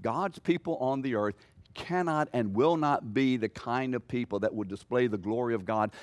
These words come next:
and move God's purposes forward unless they have a king. And so what was so important about the house of Jesse? Why the house of Jesse? And you notice,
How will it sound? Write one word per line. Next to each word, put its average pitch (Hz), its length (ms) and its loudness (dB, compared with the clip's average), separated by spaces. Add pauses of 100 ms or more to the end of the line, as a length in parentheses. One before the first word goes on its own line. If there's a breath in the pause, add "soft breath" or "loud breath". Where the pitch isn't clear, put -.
and 107 180 2
move 131 260 2
God's 113 260 0
purposes 117 540 -4
forward 135 420 -2 (160 soft breath)
unless 104 280 -2
they 117 60 -4
have 131 140 -4
a 147 40 -4
king. 160 360 -10 (1900)
And 123 100 -10
so 151 100 2
what 196 220 0
was 196 160 2
so 190 180 2
important 170 320 0
about 156 220 2
the 165 80 6
house 151 280 2
of 156 120 -4
Jesse? 175 420 -4
Why 185 520 0 (300)
the 151 120 2
house 160 280 0
of 139 120 -2
Jesse? 165 400 -2 (580 loud breath)
And 165 160 2
you 175 100 2
notice, 180 540 2